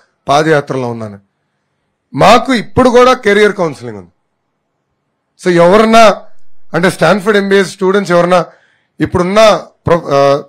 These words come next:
సైకిల్ కాకుండా, అంటే నేను ఫైనాన్స్లోనా, ఫైనాన్స్లో కాకుండా నాన్ ప్రాఫిట్కి వెళ్ళాలనుకుంటున్నా,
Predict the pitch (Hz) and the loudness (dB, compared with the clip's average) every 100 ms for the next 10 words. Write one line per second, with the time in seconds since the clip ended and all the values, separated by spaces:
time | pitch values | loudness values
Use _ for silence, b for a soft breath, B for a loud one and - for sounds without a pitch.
0 | _ _ - 190 190 202 165 170 151 120 | _ _ -2 -2 0 0 0 0 -4 -8
1 | 139 190 190 175 175 202 208 143 156 147 | -6 -4 -4 0 0 2 2 0 -4 -2
2 | 143 _ _ _ _ 165 190 208 208 175 | -4 _ _ _ _ -2 0 0 0 -2
3 | 175 175 175 202 202 165 190 156 185 156 | 0 0 0 -4 0 0 0 0 0 0
4 | 170 165 165 160 135 127 120 120 | -2 0 2 0 -4 -10 -10 -12